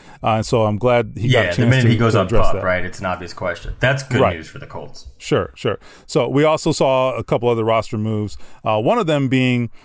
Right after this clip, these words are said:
Speaker 1: uh, the move to the non-football injury list for rookie safety Julian Blackmon. Also not a surprise there.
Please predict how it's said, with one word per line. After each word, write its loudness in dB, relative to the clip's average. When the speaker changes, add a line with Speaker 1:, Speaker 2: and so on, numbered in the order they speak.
Speaker 1:
uh, 0
the 0
move 0
to 2
the -2
non-football 0
injury 2
list 0
for 2
rookie 0
safety -2
Julian 2
Blackmon. -2
Also 2
not 2
a 0
surprise 0
there. 2